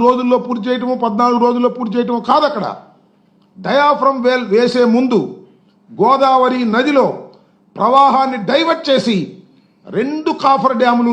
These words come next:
నిర్మించిన తరువాత మాత్రమే డయాఫ్రమ్ వాల్ వేయాలి. Is the protocol. దీన్ని భిన్నంగా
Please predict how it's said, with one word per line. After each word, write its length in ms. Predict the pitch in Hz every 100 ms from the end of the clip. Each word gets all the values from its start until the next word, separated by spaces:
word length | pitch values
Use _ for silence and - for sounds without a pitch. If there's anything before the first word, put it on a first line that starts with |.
| 220 214
నిర్మించిన 500 | 240 302 285 269 233 -
తరువాత 480 | 214 226 214 208 208 202 185
మాత్రమే 920 | 269 311 311 302 330 - 262 254 254 247 226 165 - - _ _ _ _ _ _ _
డయాఫ్రమ్ 420 | 156 170 - 139 135
వాల్ 160 | 120 113
వేయాలి. 320 | 101 87 90 _ _ _ _ _ _ _ -
Is 100 | 254
the 100 | 285
protocol. 520 | 277 320 330 294 285 226 - - _ _ _ _ _ _ _ - 113 214
దీన్ని 400 | 277 285 285 254 254 190 -
భిన్నంగా 520 | - 247 285 320 294